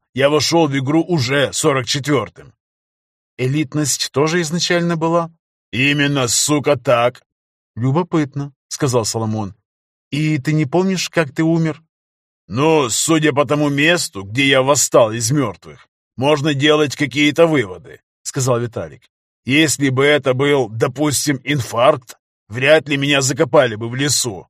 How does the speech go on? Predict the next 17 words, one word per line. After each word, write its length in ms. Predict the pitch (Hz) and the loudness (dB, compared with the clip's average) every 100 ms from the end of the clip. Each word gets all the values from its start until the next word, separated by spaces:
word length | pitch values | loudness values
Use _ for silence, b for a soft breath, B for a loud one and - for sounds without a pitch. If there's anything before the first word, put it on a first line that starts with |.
| _ - | _ -6
Разве 380 | 127 139 135 143 | -2 0 0 -2
что 220 | - 156 | 0 2
могильщики 640 | 185 143 139 135 - 143 | 2 2 0 0 -2 -2
попались 540 | 131 120 143 143 131 143 | 0 2 2 2 0 -2
очень 440 | 151 135 147 131 | 0 0 -4 -2
неленивые 800 | 151 180 170 139 139 120 101 - | -2 0 0 0 0 -2 -4 -10
и 140 | 117 165 | -4 -2
с 100 | 135 | 0
выдумкой». 720 | 147 127 117 107 104 92 _ _ _ _ _ _ - | 0 -2 -6 -10 -12 -14 _ _ _ _ _ _ -4
«Надо 300 | 135 151 147 | -2 0 0
бы 160 | 156 | 0
выяснить 480 | 156 120 117 - 123 | 0 -2 -2 -4 -4
обстоятельства 640 | 127 - 131 147 143 135 | -4 -2 -2 -2 -4 -6
твоей 300 | 123 131 135 | -4 -2 -2
смерти», 560 | 139 117 104 101 - - _ | -2 -4 -6 -10 -18 -20 _
сказал 380 | - 139 120 110 | -6 -2 0 -2
Соломон. 500 | - 107 104 98 | -2 -4 -4 -8